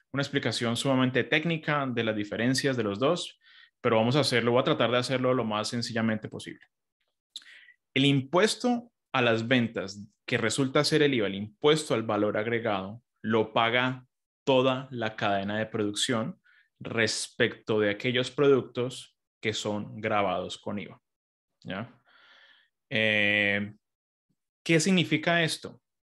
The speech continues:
Que desde, tomemos por ejemplo, eh, tomemos este ejemplo, el, la venta de café, de la taza de café que uno compra en la cafetería, rastreable directamente,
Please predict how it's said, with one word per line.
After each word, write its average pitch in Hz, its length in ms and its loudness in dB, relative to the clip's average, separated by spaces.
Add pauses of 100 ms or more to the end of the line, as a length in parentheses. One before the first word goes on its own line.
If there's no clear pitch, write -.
(440)
Que 143 200 2
desde, 135 800 2
tomemos 127 340 0
por 135 160 4
ejemplo, 117 920 -2
eh, 107 360 -6
tomemos 127 280 0
este 151 200 0
ejemplo, 107 500 -2
el, 107 600 -4
la 113 100 2
venta 139 320 2
de 147 140 4
café, 123 400 -2
de 104 100 -2
la 107 260 -2
taza 151 340 2
de 160 80 0
café 127 340 -2
que - 80 -6
uno 131 160 -4
compra 131 260 -4
en 131 80 -4
la 123 80 -4
cafetería, 123 640 -6 (460)
rastreable 127 920 2
directamente, 120 1080 -2